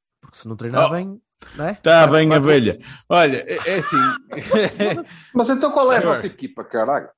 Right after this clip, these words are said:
Speaker 2: Já disse, eu acabei de dizer. A defesa é igual à
Speaker 1: Ah.
Speaker 2: tua.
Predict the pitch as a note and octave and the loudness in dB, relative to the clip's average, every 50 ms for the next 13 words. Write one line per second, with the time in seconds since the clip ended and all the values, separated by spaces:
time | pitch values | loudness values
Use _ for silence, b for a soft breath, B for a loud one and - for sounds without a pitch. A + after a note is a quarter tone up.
0 | _ _ D4+ F4 F4 G#3+ F#3 B3+ D4+ - F4+ E4+ - - E3 C3 C#3 C#3+ C#3 C#3 | _ _ -4 -4 -2 -2 -4 -6 -8 -8 -8 -10 -8 -8 -10 -8 -8 -8 -8 -10
1 | D#3 D#3 E3+ B3 B3 A#3 A3+ - - C#3+ C#3+ C3+ A#2 - - C#3+ B2+ A2+ A#2+ C3 | -12 -14 -12 -12 -12 -12 -12 -12 -10 -10 -10 -10 -12 -12 -12 -12 -12 -10 -10 -12
2 | C3 A#2+ B2 B2 B2+ B2+ A#2+ A#2 B2 E3 G#3+ C4 D4 D4+ D#4 | -12 -10 -10 -8 -8 -8 -8 -10 -12 -14 -14 -12 -12 -12 -14